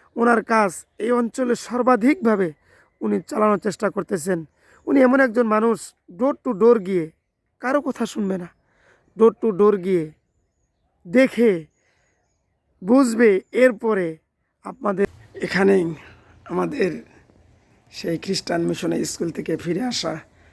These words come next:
ছাত্র এবং ছাত্রীরা পড়াশোনা করেন। আর এই খ্রিস্টান মিশনারি স্কুল থেকে ফিরে আন-,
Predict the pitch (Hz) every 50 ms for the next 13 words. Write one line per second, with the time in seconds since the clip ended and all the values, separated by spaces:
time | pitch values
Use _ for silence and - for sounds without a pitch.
0 | _ _ - - 202 - - 160 156 147 151 147 - 175 165 - 151 156 156 151
1 | 151 147 147 147 - - _ _ - 190 196 - - 170 156 151 147 - 160 151
2 | 151 156 175 180 165 - _ _ _ _ _ _ _ _ _ _ _ _ _ _
3 | _ _ - - _ _ _ _ - _ - - - 170 170 180 190 185 185 180
4 | 175 170 - - - 202 - - 226 - 208 202 156 185 196 190 185 180 - -
5 | 202 190 - 208 185 180 208 185 175 - - 196 196 185 190 180 165 165 170 165
6 | -